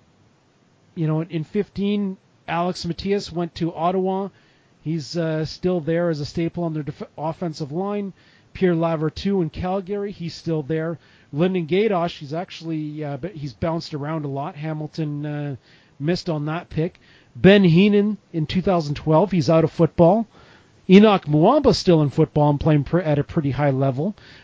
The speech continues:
but he did have his, uh, his venture down south. Um, and then you've got Shamari Williams, who,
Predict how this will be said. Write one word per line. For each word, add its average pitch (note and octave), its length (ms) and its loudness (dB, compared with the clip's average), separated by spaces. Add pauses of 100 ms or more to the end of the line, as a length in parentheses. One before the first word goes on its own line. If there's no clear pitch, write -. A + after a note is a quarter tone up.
(120)
but F3+ 140 6
he D#3+ 120 0
did D#3+ 220 -2
have D3+ 260 0
his, D3 380 -2
uh, C#3+ 540 0 (140)
his D3 460 0
venture D#3+ 400 2
down D3 340 2
south. G3 520 -2 (480)
Um, D3 520 -2 (520)
and D#3 160 0
then D#3+ 160 2
you've D#3 100 2
got B2+ 160 0
Shamari D#3+ 500 2
Williams, F3+ 600 -2 (460)
who, E3+ 500 4